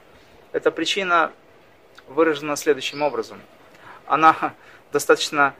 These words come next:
идея коротка, но объяснять ее очень долго придется, но я постараюсь это сделать быстрее,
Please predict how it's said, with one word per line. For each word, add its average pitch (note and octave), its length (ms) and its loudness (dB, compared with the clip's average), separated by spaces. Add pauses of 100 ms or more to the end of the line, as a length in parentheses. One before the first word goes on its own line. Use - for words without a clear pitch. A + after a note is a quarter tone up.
(160)
идея D3+ 320 2
коротка, D#3 520 6
но C#3 380 0 (840)
объяснять C#3+ 640 -2
ее B2+ 160 -6
очень C3 300 -8
долго A2+ 400 0 (100)
придется, A2+ 400 -6
но A#2 140 -10
я C#3+ 120 4
постараюсь C3 600 -2 (420)
это - 180 -20
сделать A2+ 300 -4
быстрее, G#2+ 480 -14